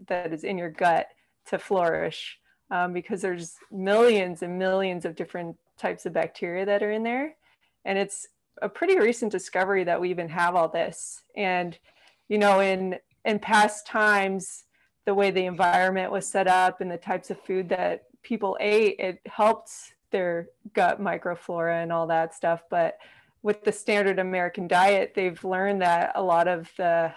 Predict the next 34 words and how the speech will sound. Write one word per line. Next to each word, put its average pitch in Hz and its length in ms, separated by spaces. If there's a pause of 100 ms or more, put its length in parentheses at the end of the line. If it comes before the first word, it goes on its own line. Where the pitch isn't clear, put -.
healthy 208 300
bacteria 175 500
that 170 140
you 185 80
do 190 320
need 185 180
in 175 100
your 165 120
gut, 160 440
we, 185 440 (840)
a - 60
lot 190 220
of 202 80
people 202 260
are 165 240 (100)
severely, 185 840 (400)
um, 175 500
deficient 220 720
or 185 480 (280)
don't 196 280
even 170 180
have 165 300 (140)
any 180 320
of 151 100
those. - 420
So 175 400 (220)
it's 208 180
important 202 640
to, - 220 (400)
to 196 260
either 190 240
look 175 220
into 180 640
getting 170 420